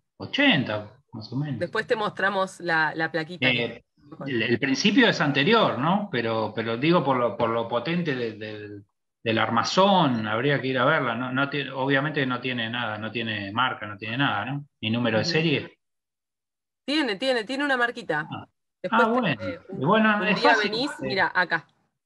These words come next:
Speaker 1: Ah, bueno, va a ser fácil datarla, encontrar. Se encuentra, ¿eh? En, en Europa, con catálogos, todo lo. Sí, sí.
Speaker 2: Genial. Y por
Speaker 1: Bueno,
Speaker 2: otro
Speaker 1: ahí tomaron una versión
Speaker 2: ¿Estás?
Speaker 1: libre a partir de una, de una
Speaker 2: Sí,
Speaker 1: prensa,
Speaker 2: es
Speaker 1: ¿no?
Speaker 2: una
Speaker 1: Para
Speaker 2: mesa,
Speaker 1: encuadernación.
Speaker 2: exacto.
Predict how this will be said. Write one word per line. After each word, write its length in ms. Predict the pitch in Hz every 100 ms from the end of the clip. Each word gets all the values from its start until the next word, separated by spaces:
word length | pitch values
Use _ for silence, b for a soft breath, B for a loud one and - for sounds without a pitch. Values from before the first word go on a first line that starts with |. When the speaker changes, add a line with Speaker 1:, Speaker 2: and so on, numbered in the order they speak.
| _ _ _
Speaker 1:
Ah, 140 | 226 226
bueno, 300 | 233 208 185
va 80 | 185
a 80 |
ser 140 | 196 180
fácil 420 | 220 233 - 127
datarla, 560 | 127 127 160 180 147 131
encontrar. 640 | 127 127 143 135 113 101
Se 120 | -
encuentra, 600 | 123 185 180 127 113 127
¿eh? 140 | 156 139
En, 100 | 117
en 300 | 117 120 120
Europa, 580 | 131 180 185 170 135 117
con 220 | 120 110
catálogos, 760 | 120 160 170 160 135 120 107 -
todo 200 | 156 143
lo. 280 | 120 110 107 _ _ _ _ _ _ _ _ _
Sí, 160 | 151 147
sí. 220 | 143 139 117 - _ _ _ _ _ _ _ _ 165
Speaker 2:
Genial. 420 | 160 151 160 143 _ _ _
Y 120 | 185
por 140 | 196 214
Speaker 1:
Bueno, 180 | 143
Speaker 2:
otro 100 | 165
Speaker 1:
ahí 20 | 190
tomaron 500 | - 151 147 143 135
una 280 | 135 131 120
versión 300 | 123 123 -
Speaker 2:
¿Estás? 120 | 135
Speaker 1:
libre 260 | 151 151 123
a 40 |
partir 360 | 127 120 156 151
de 60 | 135
una, 380 | 127 113 101
de 100 | 110
una 160 | 135 139
Speaker 2:
Sí, 60 | 147
Speaker 1:
prensa, 360 | 156 139 123
Speaker 2:
es 40 | 123
Speaker 1:
¿no? 80 | 143
Speaker 2:
una 80 |
Speaker 1:
Para 120 | 135 127
Speaker 2:
mesa, 100 | 127
Speaker 1:
encuadernación. 760 | 131 131 135 - 185 185 208
Speaker 2:
exacto. 240 | - -